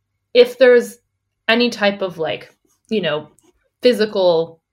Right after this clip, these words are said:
aspect of it. So you're walking into a hotel and you're looking down at the carpet. Every once in a while in a swirl or in something, there will be a tiny little Mickey. And it could be, like, the si-, the part of a swirl, part of the, the filigree on a,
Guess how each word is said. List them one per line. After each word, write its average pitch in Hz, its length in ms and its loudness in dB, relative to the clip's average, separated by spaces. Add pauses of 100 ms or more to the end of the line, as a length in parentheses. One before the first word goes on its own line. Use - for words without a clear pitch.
(120)
aspect 175 460 -6
of 160 140 -8
it. - 120 -12
So - 80 -12
you're 175 120 -10
walking 226 300 0
into 214 180 -4
a 190 40 -8
hotel 190 300 -6
and 175 80 -6
you're 170 80 -10
looking 180 260 -8
down 175 140 -4
at 170 80 -12
the 170 80 -14
carpet. - 520 -8 (680)
Every 226 200 0
once 226 280 -4
in 208 60 -4
a - 20 -6
while 180 260 -2
in 165 80 -8
a 160 80 -8
swirl 185 640 -2
or 165 80 -4
in 156 120 -14
something, 175 560 -8
there 190 120 -4
will 180 80 -4
be 165 140 -8
a 165 60 -6
tiny 190 300 -10
little 190 160 -8
Mickey. 202 480 -12 (1080)
And 214 80 -6
it 208 100 -10
could 220 140 -8
be, 214 100 -2
like, 185 300 -4
the 185 120 -14
si-, 180 400 -6
the 196 220 -10 (720)
part 202 240 -2
of 202 100 -10
a 180 60 -2
swirl, 185 680 -2
part 185 200 -6
of 180 160 -8
the, 175 220 0
the 175 100 -6
filigree 185 580 -6
on 170 160 -4
a, 160 340 -8